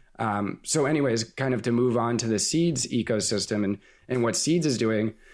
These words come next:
you know, I really commend Seeds because I think, you know, they attempted to put their, their token onto a public exchange and they actually took it off. And, you know, they understood what was happening and they, they kind of understand the tokenomics. They have some pretty, like, intelligent people on that team.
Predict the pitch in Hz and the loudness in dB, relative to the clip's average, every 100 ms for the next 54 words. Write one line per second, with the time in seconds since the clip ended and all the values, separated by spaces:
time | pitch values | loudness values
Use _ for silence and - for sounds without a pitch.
0 | - _ 131 135 127 147 143 127 123 151 | -20 _ -2 0 2 2 2 2 0 2
1 | 117 117 98 95 110 120 117 113 135 123 | 0 2 0 0 0 0 0 0 -2 -2
2 | - - 131 113 101 123 131 127 123 117 | -4 -4 0 0 0 2 0 0 -2 -2
3 | 120 113 117 - 160 113 104 101 - 107 | 0 0 0 -2 -2 0 0 -2 -4 -2
4 | 104 98 117 110 131 127 98 107 107 113 | -2 -2 -2 0 0 -2 -2 -2 -2 -2
5 | 101 110 107 101 107 - 101 98 117 127 | -2 -2 -2 -2 -2 -2 -2 -2 -2 -2
6 | 107 110 104 117 113 110 113 139 107 110 | 0 -2 -2 -2 -2 -2 0 0 -2 -4
7 | 101 95 - _ _ - 123 104 95 - | -4 -6 -12 _ _ -6 -2 0 -2 -6
8 | _ _ 139 127 127 127 123 127 - 131 | _ _ -4 0 2 2 2 0 -4 -2
9 | 131 123 120 - - 143 143 95 117 101 | 0 2 0 -2 -2 0 2 2 0 0
10 | 107 98 101 92 98 92 92 92 110 117 | 0 -2 -2 -4 -4 -4 -4 -2 0 0
11 | - 123 117 120 127 117 131 127 123 - | -2 -2 -2 -2 -2 -2 -2 -2 0 -2
12 | - 120 131 147 117 110 101 101 95 92 | -2 -2 0 0 0 0 -2 -2 -4 -4
13 | 90 107 110 123 123 127 135 135 123 - | -4 -2 -2 -2 -4 -2 0 0 0 -2
14 | 110 120 117 117 117 110 107 - 143 135 | -4 -2 -2 0 0 0 -2 -2 -2 -2
15 | 101 95 90 - 98 90 92 | -2 -2 -4 -2 -2 -2 -4